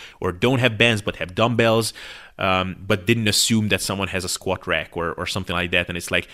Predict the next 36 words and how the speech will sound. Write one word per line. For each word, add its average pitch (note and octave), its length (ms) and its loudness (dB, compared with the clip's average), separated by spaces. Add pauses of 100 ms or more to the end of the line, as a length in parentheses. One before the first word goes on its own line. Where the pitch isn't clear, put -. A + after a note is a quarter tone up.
(120)
"Hey E3 100 4
guys, A2+ 240 4
this C3 140 -2
is C3 80 -4
how A2 160 4
you A2 160 2
actually, A2+ 400 2
uh, G#2 80 2 (120)
uh, - 120 -6 (220)
can G#2 180 0
make G#2 240 2
gains, G#2 260 2
and G2 100 -2
this G2+ 120 -2
is - 80 -8
how G#2 100 0
you F#2+ 60 0
can F#2 160 0
upgrade G2 340 -2
your F2 160 -4
workouts. G2 580 2 (600)
Buy F#2+ 320 4
two G#2 160 -2
thousand F#2 340 0
dollars F#2 380 0
worth F#2+ 240 -2
of - 240 -6
stuff." - 560 0
I - 20 -6
mean, F#2+ 320 -4
come G#2 140 0
on, D#2+ 180 -4 (100)
like, F#2 220 -4
that's, - 280 -4
that's, A2 340 -2
uh, G2+ 260 4